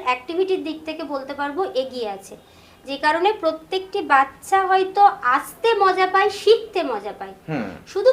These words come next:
Speaker 1: পড়াশোনা করে না, এখানে ওরা খেলা করে, মজা করে, আনন্দ করে, সব কিছুই ওরা শেখে।
Speaker 2: হুম।
Speaker 1: শুধু তো আপনাকে এতক্ষণ দেখালাম ব্যা-, বুকস দেখালাম, কপি দেখালাম, আচ্ছা এটা তো রাখার জন্য আমার একটা জায়গা চাই।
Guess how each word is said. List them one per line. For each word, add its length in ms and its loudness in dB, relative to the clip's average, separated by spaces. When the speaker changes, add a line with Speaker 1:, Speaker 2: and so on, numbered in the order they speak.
Speaker 1:
পড়াশোনা 500 6
করে 260 2
না, 200 0
এখানে 300 -4
ওরা 120 -2
খেলা 400 -2
করে, 360 -2
মজা 400 -2
করে, 340 -2
আনন্দ 520 -4
করে, 340 -6
সব 200 0
কিছুই 340 2
ওরা 180 0
শেখে। 400 -12
Speaker 2:
হুম। 120 -10
Speaker 1:
শুধু 300 2
তো 80 0
আপনাকে 420 2
এতক্ষণ 460 -2
দেখালাম 560 -4
ব্যা-, 420 -4
বুকস 360 -10
দেখালাম, 600 -4
কপি 280 -4
দেখালাম, 460 -4
আচ্ছা 220 -8
এটা 260 -6
তো 140 -2
রাখার 340 2
জন্য 220 -6
আমার 180 -4
একটা 200 -8
জায়গা 400 0
চাই। 320 -2